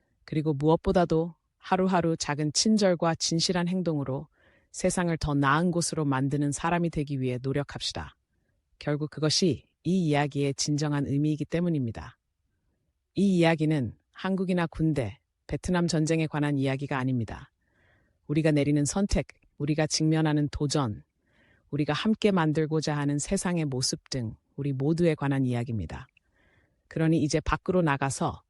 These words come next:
건설을 시작합시다. 우리 자신의 이야기의 주인공이 되어 희망과 용기, 그리고 더 나은 세상은 언제나 가능하다는 확고한 믿음으로 가득한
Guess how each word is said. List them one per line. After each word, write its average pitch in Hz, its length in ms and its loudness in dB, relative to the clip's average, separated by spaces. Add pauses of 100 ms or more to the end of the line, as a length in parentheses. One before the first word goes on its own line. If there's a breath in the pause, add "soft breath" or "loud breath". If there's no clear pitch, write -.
(200)
건설을 160 520 0
시작합시다. - 880 -4 (840 soft breath)
우리 147 180 -2
자신의 175 540 4
이야기의 156 400 4
주인공이 165 560 2
되어 120 400 -4 (340)
희망과 185 600 2
용기, 143 460 0 (460)
그리고 143 280 -4
더 143 160 -2
나은 147 280 6
세상은 143 540 -2
언제나 160 440 2
가능하다는 135 800 -2 (420 soft breath)
확고한 196 640 2
믿음으로 151 380 2
가득한 135 640 -6